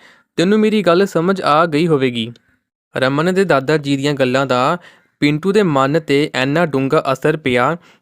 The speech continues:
ਕਿ ਉਸ ਨੇ ਮੋਰ ਦੇ ਖੰਭ ਉੱਥੇ ਹੀ ਸੁੱਟ ਦਿੱਤੇ। ਉਹ ਬੜੇ ਆਤਮ ਵਿਸ਼ਵਾਸ ਨਾਲ ਬੋਲਿਆ, "ਦਾਦਾ ਜੀ, ਤੁਸੀਂ ਮੇਰੀਆਂ ਅੱਖਾਂ ਖੋਲ੍ਹ ਦਿੱਤੀਆਂ ਨੇ। ਅਸਲ ਵਿੱਚ ਮੈਂ ਪੜ੍ਹਾਈ ਕਰਨ ਵਿੱਚ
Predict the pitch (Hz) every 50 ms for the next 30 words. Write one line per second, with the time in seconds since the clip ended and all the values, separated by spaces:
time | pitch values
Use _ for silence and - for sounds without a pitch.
0 | _ _ - 165 - 147 139 135 - 165 143 139 151 170 165 147 135 127 131 135
1 | 135 139 175 165 165 - 131 123 127 135 151 156 - 135 131 - - 180 160 156
2 | 147 165 170 - 143 139 143 170 135 127 - - 156 143 117 117 113 _ _ _
3 | _ _ _ - 165 175 202 214 202 160 135 143 139 143 160 175 - - - -
4 | - 139 - 170 175 170 156 147 160 143 139 135 131 139 - 156 143 131 139 143
5 | 135 135 135 131 127 123 117 117 117 _ _ _ _ _ _ _ _ - 139 135
6 | 131 135 135 156 170 160 139 135 131 120 113 _ _ _ _ _ - - 151 -
7 | 196 208 208 185 156 151 190 - - 147 - - 185 196 202 196 - 147 160 180
8 | 190 156 143 - 160 165 165 151 131 120 117 117 117 _ _ _ _ _ _ _
9 | _ _ - 135 139 - 190 196 196 170 156 156 - 185 160 147 165 175 - 208
10 | 180 151 139 156 165 - 160 139 135 147 160 147 135 123 - - 170 180 190